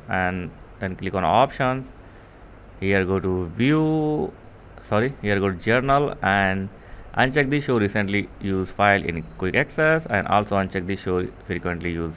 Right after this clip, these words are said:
folders. Okay, uncheck this both option and then click clear and okay. Yeah, and after this you can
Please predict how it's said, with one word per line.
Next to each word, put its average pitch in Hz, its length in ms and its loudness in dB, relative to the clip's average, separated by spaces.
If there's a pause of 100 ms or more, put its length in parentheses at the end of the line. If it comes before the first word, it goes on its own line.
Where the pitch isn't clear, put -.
(140)
folders. 143 520 0 (480)
Okay, - 180 -2
uncheck 95 380 -2
this 90 100 -4
both 98 240 -2
option 120 460 2
and 87 320 -2
then 82 140 -6
click 127 260 -4 (1040)
clear 107 360 2 (720)
and 82 400 -4 (280)
okay. 80 400 -8 (200)
Yeah, 196 180 -2 (920)
and 90 120 4
after 120 220 6
this 139 200 4
you 110 160 2
can 151 500 4